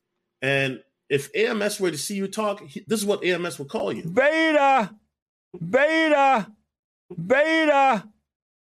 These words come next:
Speaker 1: That is facts, right? So I, I was fortunate enough, you know, I've been having a lot of conversations with millionaires, not just in my group, but also in, in real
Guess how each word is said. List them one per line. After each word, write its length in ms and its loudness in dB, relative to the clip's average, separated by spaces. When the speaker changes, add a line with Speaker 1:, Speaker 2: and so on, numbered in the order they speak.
Speaker 1:
That 240 0
is 140 0
facts, 640 -2
right? 380 0
So 180 -4
I, 100 6
I 180 -2
was 160 -2
fortunate 340 -2
enough, 480 -8
you 180 -6
know, 80 -2
I've 200 -6
been 80 -4
having 240 -4
a 40 0
lot 160 2
of 60 -4
conversations 800 -2
with 320 -4
millionaires, 760 -2
not 200 -2
just 200 -6
in 60 -4
my 180 0
group, 340 -6
but 140 -4
also 320 -4
in, 180 -8
in 200 -6
real 400 -4